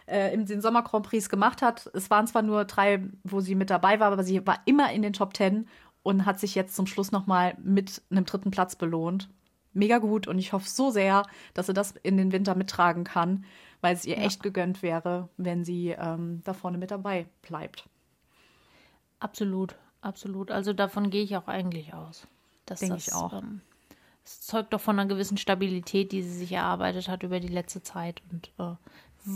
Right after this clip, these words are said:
Speaker 2: warum sollte das nicht funktionieren? Es ist ja auch, wie gesagt, das hat vielleicht jetzt einen Vorteil, dass nicht so lange hin ist bis zum Start in die neue Saison, ähm,
Speaker 1: Mhm.
Speaker 2: dass da vielleicht auch nicht so viel Zeit ist, in der irgendwas Negatives passieren kann, sagen wir's mal so, ne?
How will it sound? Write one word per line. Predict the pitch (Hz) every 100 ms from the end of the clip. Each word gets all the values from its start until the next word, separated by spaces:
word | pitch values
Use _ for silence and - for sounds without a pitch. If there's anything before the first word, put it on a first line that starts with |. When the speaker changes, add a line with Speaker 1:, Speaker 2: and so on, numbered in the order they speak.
| 190 -
Speaker 2:
warum | - 226 214
sollte | 196 190 190
das | 175 170
nicht | 185 -
funktionieren? | 185 170 180 175 180 180
Es | 175
ist | 214 220
ja | 208
auch, | 190 -
wie | 208
gesagt, | 196 196 202 214
das | 208
hat | 277 277
vielleicht | - 233 214
jetzt | 208 -
einen | 180
Vorteil, | - 285 302 285
dass | 262 226
nicht | 220 -
so | 208
lange | 202 190
hin | 214 269
ist | 285
bis | 254 -
zum | 247
Start | - 220 208 208
in | 208
die | 202
neue | 196 190
Saison, | 190 185 190 185 - - - - _ 196
ähm, | 190 185 180
Speaker 1:
Mhm. |
Speaker 2:
dass | 185 175 - - _
da | - 202 196 196
vielleicht | - 202 196 185 190 -
auch | 190 - -
nicht | 202 202
so | 214
viel | 196 190
Zeit | 220 196
ist, | 202 214
in | 196
der | 196
irgendwas | 202 190 180
Negatives | 196 190 185 180 -
passieren | 180 - 196 208 202
kann, | - 175 170 165
sagen | - 175
wir's | 160 -
mal | 170 -
so, | 180 175
ne? | 170